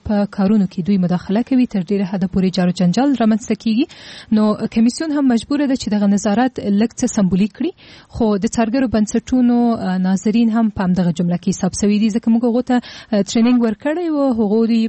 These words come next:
هغه د نظارت په دنده پوهیږي او، اه، په دوامداره توګه باندې موږ سره دغه خپل خبرونه او احوال، اه، شریکوي. د دې ترڅنګ لکه څنګه چې، اه، حق پرست صاحب هم ویلې، دغه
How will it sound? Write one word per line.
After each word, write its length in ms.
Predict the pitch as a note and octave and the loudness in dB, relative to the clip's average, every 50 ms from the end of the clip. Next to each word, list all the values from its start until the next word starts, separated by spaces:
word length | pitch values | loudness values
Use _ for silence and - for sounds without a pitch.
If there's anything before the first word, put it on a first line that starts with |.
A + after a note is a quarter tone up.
| - | -4
هغه 220 | - G3 F#3+ F#3 G3 | -6 -4 -4 -2 -2
د 100 | E3+ F#3+ | 0 0
نظارت 440 | F#3+ F#3+ F#3 - G3 G3 G#3 A3 - - | 0 0 0 0 0 2 2 0 0 0
په 80 | G#3+ | 0
دنده 260 | F3 G3+ G#3 G#3 G3+ G3 | 0 2 2 2 2 0
پوهیږي 340 | - F#3+ G3 F#3+ B3 D#4+ | 0 -2 0 0 0 0
او، 800 | E4+ C#4+ - C#4 C4+ B3 - - - - - - G3 F#3+ F#3+ G3 | 0 0 0 0 0 0 -2 -8 -18 -10 -4 0 0 2 2 0
اه، 280 | G3+ G3+ F#3+ F#3+ F#3+ F#3+ F#3+ - _ - | 0 -2 0 0 0 -2 -4 -6 _ -4
په 60 | A3+ | -4
دوامداره 640 | F3 A3+ G#3+ G#3+ A3 A3 A3 A3 B3 A#3 G3+ F3 | 0 0 0 2 2 2 2 2 2 2 0 0
توګه 280 | F3+ - G3 F#3 E3+ F#3 | -2 -2 -2 -2 -2 -2
باندې 280 | E3+ F#3 G3 G#3 A3+ B3+ B3 | -2 -2 0 0 2 2 2
موږ 80 | B3 | 0
سره 220 | - - A#3 A3+ A3+ | 0 -2 -2 0 0
دغه 180 | G#3 G3+ G3 | 0 0 -2
خپل 280 | G3 - - A#3+ A#3+ A#3 - - - - - | -4 -4 -2 0 0 0 -2 -4 -12 -20 -20
خبرونه 520 | - - A#3 F#3 G3 G#3+ C4 D#4+ D#4 C#4 A#3+ | -6 -4 -2 0 0 0 0 0 2 2 2
او 100 | G#3+ F#3+ | 2 0
احوال، 380 | F#3 E3+ G3+ F#3+ F#3 E3+ E3+ | 0 0 0 0 0 0 -2
اه، 200 | - G3 F#3 F3 | -2 -2 0 0
شریکوي. 500 | F3+ - - F3+ F3 - - F3 F3 F#3 | 0 0 0 0 -2 0 0 0 0 0
د 60 | E3+ G#3 | 0 0
دې 220 | G#3+ A#3+ C4 C4+ - - | 0 0 0 0 0 -2
ترڅنګ 380 | A#3+ - - C4 C4+ C4+ B3+ | -4 -2 -2 0 2 2 2
لکه 160 | A#3+ - B3 | 0 0 -4
څنګه 260 | A#3 - C4 B3 B3+ A#3+ | -4 0 0 2 2 0
چې، 240 | - - B3 B3 - - - - - - - | 0 0 0 0 -2 -4 -10 -20 -14 -6 -2
اه، 140 | A3+ G#3 A3+ | 0 0 0
حق 120 | A#3 - | 0 0
پرست 300 | - C4 C#4+ D4+ - - | -2 0 0 0 -2 -2
صاحب 180 | - C4 A3+ B3+ | -2 -2 0 2
هم 120 | B3 A#3+ B3 A#3+ | 2 2 4 2
ویلې، 340 | A#3+ A#3+ A#3 A#3 A#3 A#3 | 2 2 2 2 0 0
دغه 320 | G3+ G#3+ G#3 G#3 G3+ G3+ | 0 -2 -2 -2 -2 -2